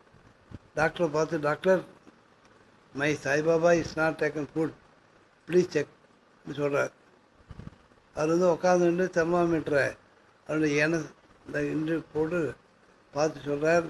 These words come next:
"ஆமா, டெம்பரேச்சர் அதிகமா இருக்கு, இதுக்கு உடனே ம-, இன்ஜெக்ஷன் போடணுங்கிறார்." பகவான் சொல்றார், "No, no, no injection, it will pain சாய்பாபா" அப்படிங்கிறார்.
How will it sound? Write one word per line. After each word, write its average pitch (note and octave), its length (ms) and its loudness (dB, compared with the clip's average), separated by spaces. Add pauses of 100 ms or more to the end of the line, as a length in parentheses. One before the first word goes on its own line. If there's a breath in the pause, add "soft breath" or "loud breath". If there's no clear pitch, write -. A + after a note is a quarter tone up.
(1000)
"ஆமா, D3 260 -2 (440)
டெம்பரேச்சர் D3 500 0
அதிகமா D#3 340 2
இருக்கு, C3+ 340 0 (720)
இதுக்கு C3+ 300 -6
உடனே C#3 300 0
ம-, C#3 140 -4 (400)
இன்ஜெக்ஷன் D#3+ 480 2
போடணுங்கிறார்." C3 600 -2 (760)
பகவான் D3+ 300 -2
சொல்றார், E3 300 2
"No, E3+ 200 2
no, F3 160 2 (560)
no E3+ 120 4 (140)
injection, F#3 440 2 (680)
it E3+ 120 -2
will E3+ 240 6 (200)
pain G#3+ 240 8 (760)
சாய்பாபா" D#3+ 480 4 (180)
அப்படிங்கிறார். C3+ 500 -2